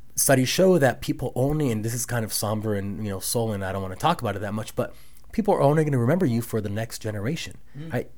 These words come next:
Speaker 1: You don't really know who, who, who your great-grandmother is, do you? And if you do, not that much. Or your great-grandmother, for that matter.
Speaker 2: But you actually bring up a great point, which will lead into another podcast soon enough, which is gonna be generational wealth. And I think that's an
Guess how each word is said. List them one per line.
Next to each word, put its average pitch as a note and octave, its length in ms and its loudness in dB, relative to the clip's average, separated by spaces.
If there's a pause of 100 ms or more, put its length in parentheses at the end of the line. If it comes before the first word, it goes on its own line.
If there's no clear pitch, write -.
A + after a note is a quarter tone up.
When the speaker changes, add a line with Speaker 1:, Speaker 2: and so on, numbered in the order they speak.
(200)
Speaker 1:
You G3 80 2
don't B3 120 8
really E3+ 140 6
know B2 120 6
who, A#2 120 0
who, A2+ 240 -2
who B2 120 -8
your G#2 120 -4
great-grandmother G#2 760 0
is, C#3+ 180 0
do C3+ 80 0
you? G#3 240 2 (480)
And C#3+ 80 -2
if C#3 100 -4
you D#3 60 2
do, G#3 300 4 (160)
not D4+ 240 0
that C4+ 140 0
much. - 360 -4 (320)
Or C3 140 2
your A2+ 120 2
great-grandmother, G#2+ 920 0
for G#2 180 -6
that F#2+ 180 -4
matter. F2 320 -8 (720)
Speaker 2:
But D3 140 4
you D#3 160 4
actually E3 200 4
bring D#3 120 4
up C3+ 100 0
a C3 60 0
great C3 220 -2
point, D3 220 0
which B2+ 140 -2
will B2+ 120 2
lead C3+ 160 6
into B2+ 180 2
another B2+ 300 0
podcast C3+ 560 0 (100)
soon C#3 220 0
enough, C3 320 2
which D3+ 180 -2
is D3 80 0
gonna D#3 140 4
be D3+ 100 0
generational C3 800 -2
wealth. - 400 -10 (240)
And - 80 -10
I B2+ 40 -8
think D3 180 -6
that's A#2+ 160 -8
an A2+ 100 -4